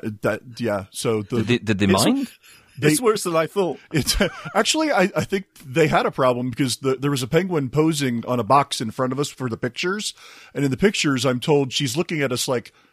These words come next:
Speaker 1: "Hey, this is my time, not yours.
Speaker 2: Yeah,
Speaker 1: Look
Speaker 2: you're,
Speaker 1: at,
Speaker 2: you're
Speaker 1: look at
Speaker 2: so
Speaker 1: me."
Speaker 2: egotistical, Tim. You're so egotistical that you couldn't even let a penguin have a picture taken.
Speaker 1: Mm.
Speaker 3: Scene stealer.
Speaker 1: Yeah, that's it. That's exactly it, yes.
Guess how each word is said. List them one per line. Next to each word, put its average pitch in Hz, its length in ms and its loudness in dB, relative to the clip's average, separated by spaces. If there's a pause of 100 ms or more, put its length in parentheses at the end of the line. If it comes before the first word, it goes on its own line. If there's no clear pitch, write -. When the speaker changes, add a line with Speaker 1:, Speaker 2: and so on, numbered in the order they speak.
(140)
Speaker 1:
"Hey, 247 880 2
this 156 240 -8
is 202 140 -6
my 202 240 2
time, 143 320 -2
not 214 180 0
yours. 151 300 -2
Speaker 2:
Yeah, 311 140 4
Speaker 1:
Look 233 120 -4
Speaker 2:
you're, 226 60 -8
Speaker 1:
at, - 180 -10
Speaker 2:
you're 220 220 0
Speaker 1:
look 226 140 -2
at - 20 -2
Speaker 2:
so 320 100 2
Speaker 1:
me." 311 120 4
Speaker 2:
egotistical, 240 640 -2
Tim. 113 220 -2
You're 110 100 0
so - 280 0
egotistical 196 840 0 (300)
that 151 140 0
you 151 80 0
couldn't 247 260 0
even 196 160 2
let 175 120 2
a 131 40 -2
penguin 175 540 2
have 135 100 4
a 120 80 2
picture 151 380 0
taken. 101 480 -2 (320)
Speaker 1:
Mm. 147 240 -2
Speaker 3:
Scene 180 340 2
stealer. 143 540 2
Speaker 1:
Yeah, 113 300 0 (180)
that's 117 200 0
it. 107 220 0
That's 127 220 0
exactly 117 640 0
it, 101 180 -4
yes. 101 360 -6